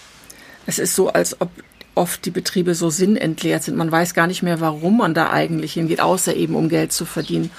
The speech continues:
Und selbst die Unternehmen selber, wenn du einen Betriebswirtschaftsstudenten fragst, was ist der Sinn eines Unternehmens? Profit? Das glaube ich nicht. Ist nicht der Sinn.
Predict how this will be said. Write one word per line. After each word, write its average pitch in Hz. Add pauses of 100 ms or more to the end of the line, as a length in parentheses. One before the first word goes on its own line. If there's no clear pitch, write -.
(360)
Und 175
selbst 175
die 175
Unternehmen 175
selber, 185
wenn 175
du 175
einen 170
Betriebswirtschaftsstudenten 180
fragst, 180
was 185
ist 185
der 175
Sinn 196
eines 190
Unternehmens? 190 (920)
Profit? - (1400)
Das -
glaube 202
ich 208
nicht. - (640)
Ist -
nicht 226
der 202
Sinn. 175